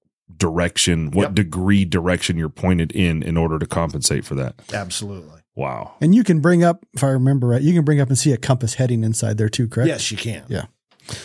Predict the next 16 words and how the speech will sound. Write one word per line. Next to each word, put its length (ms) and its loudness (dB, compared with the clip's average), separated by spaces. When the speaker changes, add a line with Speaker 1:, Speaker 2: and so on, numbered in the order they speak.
Speaker 3:
And 260 0
Speaker 1:
We're 100 0
gonna 100 2
have 100 4
Speaker 3:
I 40 2
Speaker 1:
to 60 -2
Speaker 3:
d-, 40 -10
Speaker 1:
try 180 -4
these 200 -4
Sig 200 -2
Speaker 3:
I 80 0
didn't 140 2
have 80 0
the 120 0
Speaker 1:
ten 200 0
Ks. 60 0